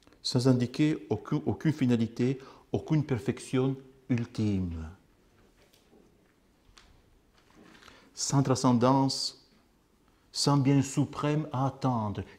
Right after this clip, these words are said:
Qui parle de la vie éternelle ? Mais, euh, regardez, regardez, l'état de l'Église, l'état de l'Église qui, euh, vit un débat mondial,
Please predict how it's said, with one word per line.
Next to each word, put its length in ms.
Qui 180
parle 320
de 80
la 80
vie 160
éternelle ? 800
Mais, 200
euh, 120
regardez, 720
regardez, 600
l'état 340
de 100
l'Église, 680
l'état 260
de 80
l'Église 600
qui, 320
euh, 420
vit 720
un 160
débat 840
mondial, 1040